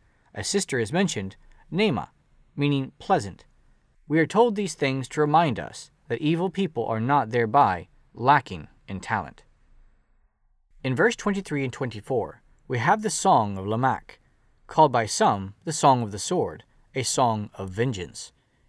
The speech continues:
In verse fifteen, God, having given his protection to Cain, says of anyone who kills Cain, quote, "Vengeance shall be taken upon him sevenfold," unquote. Now man's original sin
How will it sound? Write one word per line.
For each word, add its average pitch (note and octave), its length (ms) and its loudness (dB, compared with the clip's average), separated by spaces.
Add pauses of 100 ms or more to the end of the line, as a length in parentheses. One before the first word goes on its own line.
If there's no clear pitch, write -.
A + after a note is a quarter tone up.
(220)
In C#3 100 -4
verse A#3 220 2
fifteen, B2 480 -4
God, E3+ 420 6
having C#3+ 380 -2
given D#3 260 0
his A#2 120 -6
protection A#2+ 440 -4
to F#2 80 -10
Cain, A2 380 -6 (420)
says G3+ 240 4
of F#3 80 0
anyone G3 360 -2
who D3 120 -2
kills D3+ 300 -2
Cain, C3 320 -4
quote, D3+ 320 0 (260)
"Vengeance F3+ 800 0
shall D3 200 2
be C#3 160 -2
taken D3 380 -4
upon A#2 280 -4
him A2 380 -4
sevenfold," B2 840 -4 (160)
unquote. G#2+ 440 -6 (840)
Now E3+ 220 6
man's F3+ 280 -2
original D3 380 0
sin G2+ 460 -8